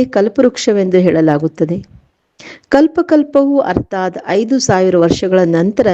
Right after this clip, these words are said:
ಪುನಃ ಚಾಚೂ ತಪ್ಪದೆ ಪರಿವರ್ತನೆಯಾಗುತ್ತದೆ. ಹೇಗೆ ವೃಕ್ಷವು ಪುನರಾವರ್ತನೆಯಾಗುತ್ತದೆ ಅಲ್ಲವೇ?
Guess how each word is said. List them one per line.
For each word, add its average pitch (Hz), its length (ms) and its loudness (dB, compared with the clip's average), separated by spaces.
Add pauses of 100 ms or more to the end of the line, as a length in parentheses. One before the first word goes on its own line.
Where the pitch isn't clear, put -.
ಪುನಃ 247 400 2 (760)
ಚಾಚೂ 240 440 2
ತಪ್ಪದೆ 202 600 0
ಪರಿವರ್ತನೆಯಾಗುತ್ತದೆ. 185 1400 0 (880)
ಹೇಗೆ 311 300 2
ವೃಕ್ಷವು 285 500 0
ಪುನರಾವರ್ತನೆಯಾಗುತ್ತದೆ 202 1500 0
ಅಲ್ಲವೇ? 180 320 4